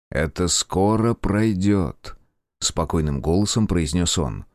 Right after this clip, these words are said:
«Что пройдёт?» переспросил я, не понимая, откуда доносится этот голос.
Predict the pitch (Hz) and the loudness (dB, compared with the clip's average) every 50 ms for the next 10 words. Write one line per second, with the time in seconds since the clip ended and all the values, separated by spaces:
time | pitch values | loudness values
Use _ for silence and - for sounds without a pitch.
0 | _ _ _ _ _ _ _ _ _ - - - - - 113 117 113 - 98 80 | _ _ _ _ _ _ _ _ _ -6 -4 -4 0 0 2 2 2 2 2 0
1 | 76 76 - 55 - - - - - _ _ _ _ _ _ - 117 107 101 - | 0 -2 -4 -6 -6 -6 -10 -14 -16 _ _ _ _ _ _ -2 0 0 0 0
2 | - 104 95 - 101 92 82 85 113 127 120 104 85 90 92 95 104 110 104 95 | 0 -2 0 0 0 0 2 2 0 0 0 0 0 0 2 2 2 2 2 0
3 | - - 104 98 85 95 82 90 87 85 92 104 104 - 101 - - 104 101 - | -2 0 0 0 0 0 0 0 0 2 2 0 0 -2 -4 -2 0 0 0 0
4 | 104 98 90 107 95 73 58 53 - - - | 0 0 2 0 0 0 0 -4 -6 -8 -10